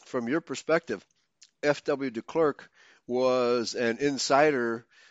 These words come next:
uh, who was actually doing the dirty work of the Freemasons and the international banking cabal against the Boer people.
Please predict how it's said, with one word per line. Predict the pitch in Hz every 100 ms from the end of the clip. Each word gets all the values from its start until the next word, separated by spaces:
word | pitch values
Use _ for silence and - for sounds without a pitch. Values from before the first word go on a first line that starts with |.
| _ -
uh, | 110 104
who | 110 135 127
was | 107 120
actually | 123 - 131 120
doing | 92 123 131 127 110
the |
dirty | 87 117 135 127
work | 113 113 110 -
of | 98
the | 101
Freemasons | - 131 110 117 123 127 117 104 107
and | 110 110 104
the | 107
international | 123 - 117 113 113 113 - 107 98
banking | 113 127 123 104
cabal | 110 98 107 101 101 - _ - - -
against | 123 123 175 -
the | 131
Boer | 107 110
people. | - 117 98 87